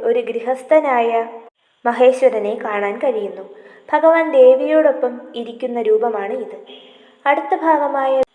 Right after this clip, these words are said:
വൃഷഭഹരണ മൂർത്തി ഭാവത്തിലും ഭഗവാൻ വിശ്രമിക്കുന്നതായും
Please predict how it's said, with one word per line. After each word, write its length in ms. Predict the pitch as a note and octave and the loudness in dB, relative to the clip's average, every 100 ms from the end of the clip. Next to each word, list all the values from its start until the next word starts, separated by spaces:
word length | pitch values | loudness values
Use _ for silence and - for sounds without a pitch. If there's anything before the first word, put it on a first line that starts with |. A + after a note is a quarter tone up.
| _ _ _ _ _ _ B3 | _ _ _ _ _ _ -6
വൃഷഭഹരണ 720 | B3 D#4 D4+ D#4 D4+ D4 D4 | 0 2 2 2 2 2 2
മൂർത്തി 420 | C4 A#3+ B3 B3 | 0 -2 -2 -6
ഭാവത്തിലും 800 | B3 A#3 G#3+ G#3+ G#3+ G#3+ G#3 G#3+ - - C4 | -4 0 0 0 -2 -4 -6 -14 -18 -4 0
ഭഗവാൻ 400 | C4 D4 D4+ B3+ | 2 0 -2 -6
വിശ്രമിക്കുന്നതായും 1040 | G#3+ C#4+ D4 C#4+ D4+ B3 G#3+ G#3 G#3+ G#3+ | -4 -2 -2 -4 -6 -2 -2 -2 -4 -8